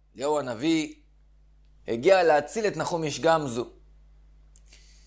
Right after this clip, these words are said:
הדמי ליה כאחד מניו, התחזק כמו אחד משרי המלך. ואמר לי למלך,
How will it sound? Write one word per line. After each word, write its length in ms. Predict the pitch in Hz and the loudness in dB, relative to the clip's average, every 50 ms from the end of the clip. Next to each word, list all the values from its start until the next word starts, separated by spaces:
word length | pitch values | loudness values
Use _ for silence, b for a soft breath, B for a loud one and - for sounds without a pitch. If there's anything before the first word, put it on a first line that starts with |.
| b b b _ _ _ - | b b b _ _ _ -12
הדמי 540 | - 101 98 110 127 160 220 254 247 240 233 | -10 -8 -6 -2 2 6 6 8 8 6 6
ליה 220 | 226 220 214 214 214 | 6 6 6 6 4
כאחד 320 | 208 196 - 233 220 208 202 | 2 2 4 4 4 2 2
מניו, 580 | 214 214 208 214 214 214 214 202 180 147 123 | -2 -2 2 2 2 2 2 0 -4 -6 -8
התחזק 480 | 139 - - - 175 160 151 208 226 220 | -10 -10 -4 -2 0 2 4 4 2 2
כמו 180 | 220 220 214 214 | 2 -4 -8 -4
אחד 220 | 202 220 240 208 | 0 2 2 2
משרי 380 | 214 214 - - 208 202 214 220 | 2 -2 -4 0 0 0 2 2
המלך. 600 | 214 202 196 214 220 220 208 170 - - - - _ _ _ _ _ _ _ _ _ _ _ _ _ _ _ - | 2 0 0 -2 -2 -2 -2 -4 -6 -8 -16 -20 _ _ _ _ _ _ _ _ _ _ _ _ _ _ _ 0
ואמר 380 | 123 143 175 214 233 240 240 | 2 2 4 6 6 6 6
לי 140 | 233 233 226 | 6 4 4
למלך, 680 | 214 208 202 208 220 220 214 202 175 131 110 - - - | 4 2 2 2 0 0 0 0 -2 -4 -6 -12 -20 -20